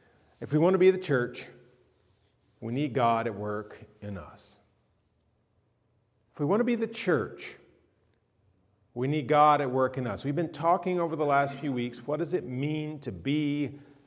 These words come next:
the church? Well, ultimately, if we want to be the church, the right church that God has called us to be in this time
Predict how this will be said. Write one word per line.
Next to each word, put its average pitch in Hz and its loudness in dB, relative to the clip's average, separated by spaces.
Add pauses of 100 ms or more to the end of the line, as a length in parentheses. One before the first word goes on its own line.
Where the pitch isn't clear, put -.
(160)
the 131 0
church? - -2 (1900)
Well, 151 -2
ultimately, 214 4
if 170 -2
we 151 4
want 170 2
to 180 0
be 165 4
the 147 0
church, 131 -4
the 107 -4
right 131 0
church 120 -6
that 98 -8
God 123 2
has 147 -4
called 135 0
us 127 -6
to 107 -10
be 101 -8
in 110 -6
this 165 -2
time 95 -8